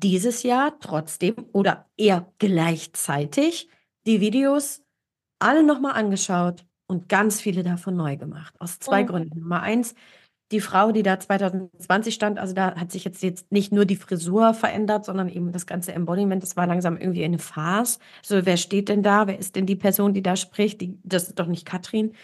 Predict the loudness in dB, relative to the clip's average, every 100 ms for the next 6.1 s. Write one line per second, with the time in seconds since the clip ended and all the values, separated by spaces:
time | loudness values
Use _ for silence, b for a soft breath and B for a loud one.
0 | b b _ _ -2 2 2 2 -2 2
1 | 4 6 6 4 0 -6 -4 -4 -4 -4
2 | -2 -2 2 2 2 -2 -2 -2 0 -2
3 | -4 -4 -6 -6 -4 -6 -6 -10 b b
4 | -8 -6 -4 -8 -2 0 2 0 -6 b
5 | b -6 -4 -2 0 4 4 4 2 0